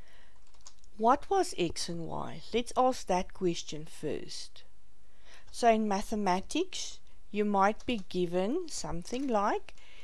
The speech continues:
x is equal to y, work, uh, y is equal to eight, work out x.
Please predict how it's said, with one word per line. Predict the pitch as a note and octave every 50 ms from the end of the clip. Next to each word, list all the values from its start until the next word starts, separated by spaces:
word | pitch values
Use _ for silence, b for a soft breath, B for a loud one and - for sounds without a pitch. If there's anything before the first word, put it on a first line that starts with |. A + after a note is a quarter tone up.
| B B B - -
x | - B3 A#3+ - -
is | B3+ A3 -
equal | - A3+ A3 G#3+ - - G#3+ G3
to | F#3+ - F#3+ E3+
y, | E3 F3 G#3 B3 D4 E4+ G4 G4+ F4+ - -
work, | F#3 F3 F3+ G3 G3+ G#3 G#3+ G#3+ - - -
uh, | - F3+ F3+ -
y | F3 F3 F3+ G3 A#3 C4
is | C#4 - - -
equal | G#3 G#3+ G3 - A3 G#3+ G3+ G3+
to | - - - - - -
eight, | G3 A#3 E4+ F#4 - - - - b b b b b b b b b -
work | F3+ F#3 G3+ G#3 G#3+ - -
out | - F#3+ F#3+ F#3+ -
x. | - E3+ D3 - - - - - - - - -